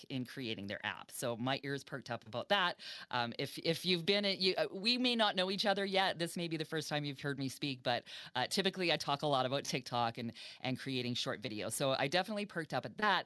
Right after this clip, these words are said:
Um, but in doing that, she's created that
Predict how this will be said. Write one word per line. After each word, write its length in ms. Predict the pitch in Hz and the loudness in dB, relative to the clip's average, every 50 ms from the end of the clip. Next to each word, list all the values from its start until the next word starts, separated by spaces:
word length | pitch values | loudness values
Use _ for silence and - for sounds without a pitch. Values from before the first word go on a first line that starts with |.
| - - - - - - - | -4 -10 -14 -14 -12 -4 0
Um, 260 | 160 160 156 147 147 - - 151 139 | 2 2 2 0 -4 -8 -8 -2 2
but 220 | 156 151 - - _ _ _ _ - - 107 - - | 2 2 2 0 _ _ _ _ -16 -14 -12 -6 -2
in 200 | 180 170 160 139 | -2 -2 0 0
doing 300 | 160 214 269 311 320 277 | 0 0 2 2 2 2
that, 240 | 185 143 127 117 - - - 110 | 2 2 2 0 -2 -4 -8 -4
she's 340 | 185 - - 208 233 254 - | -2 0 0 0 -2 -2 -4
created 720 | - - 240 233 208 196 175 147 117 113 98 117 151 190 - - - - - - - - _ _ _ _ _ _ _ - 147 135 | -6 -6 -4 0 2 2 2 2 2 0 0 -2 -2 -6 -12 -16 -20 -20 -20 -20 -20 -20 _ _ _ _ _ _ _ -16 -6 0
that 360 | - 160 151 147 147 147 - | 2 4 4 4 2 0 -2